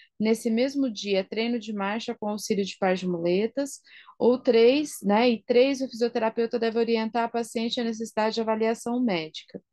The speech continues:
Então, o que que acontece, gente? Falou que tem sinal de romas e espa-, empastamento da panturrilha, significa que esse paciente tá com sinal de T V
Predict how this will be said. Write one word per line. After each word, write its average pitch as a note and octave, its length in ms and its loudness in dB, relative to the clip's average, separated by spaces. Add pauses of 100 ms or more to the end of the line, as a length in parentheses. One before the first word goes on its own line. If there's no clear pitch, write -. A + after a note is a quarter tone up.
(440)
Então, C4 260 6
o C#4+ 40 2
que E4 160 -4
que F#4+ 80 -2
acontece, C#4+ 720 0
gente? G3+ 460 -2
Falou A#3+ 420 2
que E4+ 100 -8
tem A3+ 240 -4
sinal A3 400 -2
de C4 160 -6
romas F#3 480 -2 (180)
e F#3+ 480 0
espa-, F#3+ 400 -4
empastamento F#3+ 680 0
da F3+ 120 -2
panturrilha, F#3+ 840 -2 (400)
significa B3 680 2
que A#3+ 60 -2
esse B3 160 -2
paciente A#3+ 480 -2
tá B3+ 140 -2
com B3+ 120 -6
sinal A#3+ 320 -2
de A#3+ 140 -6
T B3+ 140 0
V B3+ 200 -2